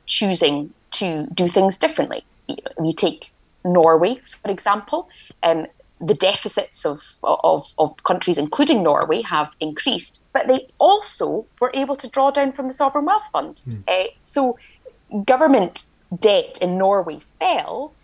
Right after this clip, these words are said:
Speaker 1: uh, rather than increased in, in, in twenty twenty because they have alternative access to funding. And,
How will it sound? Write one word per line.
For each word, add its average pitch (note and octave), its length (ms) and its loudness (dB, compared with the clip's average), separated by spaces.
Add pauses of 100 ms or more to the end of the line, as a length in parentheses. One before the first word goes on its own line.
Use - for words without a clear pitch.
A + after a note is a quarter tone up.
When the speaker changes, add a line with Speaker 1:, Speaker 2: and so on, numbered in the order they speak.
(240)
Speaker 1:
uh, E3+ 200 -2
rather F3+ 440 2
than E3 160 -2
increased - 480 -16
in, E3 120 -8
in, E3+ 200 -6
in E3+ 200 -4
twenty F3 340 -4
twenty - 400 -4
because G#3+ 340 -6
they F#3 100 -6
have - 200 -2
alternative E3 680 0 (420)
access - 760 -4
to D#3+ 500 -6
funding. F#3 540 0 (380)
And, F#3+ 220 -4